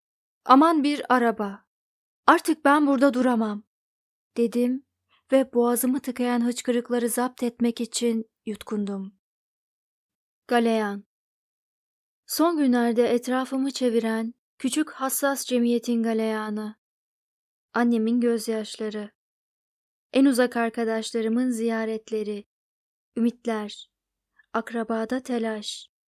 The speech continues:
Fakat Erenköy'ünün felaketten haberi yok ve duymasını istemiyordum. Adalardan ve Boğaz içinden mektuplar.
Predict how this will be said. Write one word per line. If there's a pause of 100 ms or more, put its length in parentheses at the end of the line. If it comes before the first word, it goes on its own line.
(300)
Fakat (160)
Erenköy'ünün
felaketten
haberi
yok (480)
ve
duymasını
istemiyordum. (840)
Adalardan
ve
Boğaz
içinden
mektuplar.